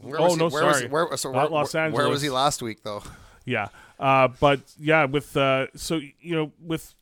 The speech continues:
Speaker 2: the Ontario Reign. So this week, but he played well there again. Like, T J Tynan is one of those guys you hate to play against.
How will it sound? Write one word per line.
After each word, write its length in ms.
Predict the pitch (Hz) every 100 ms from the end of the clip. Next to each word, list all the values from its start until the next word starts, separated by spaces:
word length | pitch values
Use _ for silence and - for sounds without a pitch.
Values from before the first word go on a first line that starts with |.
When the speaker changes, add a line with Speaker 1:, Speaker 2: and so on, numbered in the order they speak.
| _
Speaker 2:
the 160 | 147 151
Ontario 360 | 156 170 180
Reign. 220 | 175 202 127
So 140 | 147
this 220 | 135 180
week, 160 | 233 214 -
but 80 |
he 140 | 196 254
played 280 | - 302 254
well 240 | 294 233 120
there 140 | 147
again. 220 | 175 190
Like, 120 | 135
T 140 | - 202
J 120 | 233
Tynan 300 | 202 196 190
is 80 | 165
one 80 | 175
of 20 | 165
those 60 |
guys 320 | 156 160 147
you 120 | 147 131
hate 200 | 165 160
to 80 |
play 200 | 139 156
against. 340 | 180 139 123